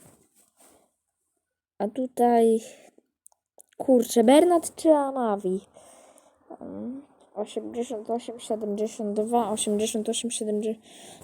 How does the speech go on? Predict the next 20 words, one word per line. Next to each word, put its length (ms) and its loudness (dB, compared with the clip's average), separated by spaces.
Dobra, 300 6
leci 300 4
Bernat. 880 0
I 220 -4
kurczę, 480 4
jakbym 380 6
dostał 320 4
Donnarumę. 760 4
Nie 140 0
ma 140 2
Donnarumy, 560 4
więc 240 2
weźmiemy 500 2
sobie 380 0
Lopesa. 600 -4
Proszę. 680 -2
Nie 280 -10
ma 240 -10
Donnarumy. 840 -6
<clears throat> 340 6